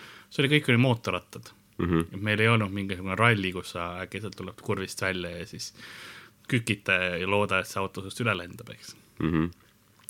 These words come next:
Speaker 1: Et miks, põhjus, miks ma seda küsin, on see, et praegu on, äh, nii-öelda, maikuus on selline nagu k-, kolmanda tööpäev. Ehk siis nagu, et inimesed, kellel on kolm ame-, nagu
Speaker 2: Okei.
Speaker 1: ametlikku töökohta, no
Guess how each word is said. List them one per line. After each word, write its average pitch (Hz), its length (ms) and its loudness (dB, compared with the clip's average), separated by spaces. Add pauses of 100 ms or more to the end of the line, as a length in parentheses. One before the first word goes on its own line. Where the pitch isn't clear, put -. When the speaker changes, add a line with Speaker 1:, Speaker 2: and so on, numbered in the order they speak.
(120)
Speaker 1:
Et 107 180 0
miks, 151 240 8
põhjus, 160 320 8
miks 135 160 8
ma 127 80 8
seda 120 160 6
küsin, 170 320 6
on 104 80 2
see, 135 160 6
et 98 120 0 (420)
praegu 135 420 4
on, 113 300 4
äh, 104 120 2
nii-öelda, 104 440 4 (1120)
maikuus 147 500 4
on 117 80 4
selline 123 220 4
nagu 113 100 0 (160)
k-, - 160 -2
kolmanda 120 600 8 (580)
tööpäev. 104 1120 6 (160)
Ehk 107 160 -4
siis 110 160 -4
nagu, 113 160 2
et 104 160 0
inimesed, 110 340 4
kellel 101 300 2
on 92 80 -6
kolm 104 380 6 (340)
ame-, 107 240 0
nagu 104 160 -2
Speaker 2:
Okei. 110 140 4
Speaker 1:
ametlikku 104 420 -2
töökohta, 101 560 2
no 208 140 4